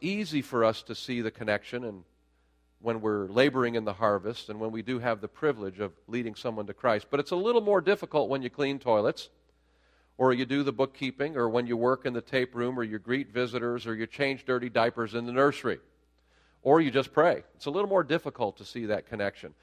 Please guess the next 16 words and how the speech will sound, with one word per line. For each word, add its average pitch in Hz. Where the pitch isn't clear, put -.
But -
you 127
know 143
what, 139
folks? 143
It's 127
all 120
harvest 120
work. 107
It 113
all 127
fits -
into 139
the 123
big 120
picture. 120